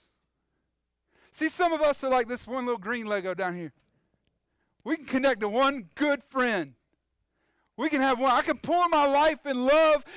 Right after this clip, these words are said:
and I can serve one good friend. God made me that way.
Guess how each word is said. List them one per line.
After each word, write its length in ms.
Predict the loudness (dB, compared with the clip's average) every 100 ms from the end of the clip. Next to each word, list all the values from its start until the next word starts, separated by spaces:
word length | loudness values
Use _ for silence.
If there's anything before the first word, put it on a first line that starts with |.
| -4
and 100 | -2
I 60 |
can 160 | -2 -6
serve 520 | -10 -2 2 2 -2
one 300 | -2 0 0
good 180 | -2 -8
friend. 240 | -6 -6
God 220 | 0 0 0
made 400 | 0 0 0 -8
me 300 | -8 -8 -14 _ -4
that 180 | -2 0
way. 320 | 0 -2 -2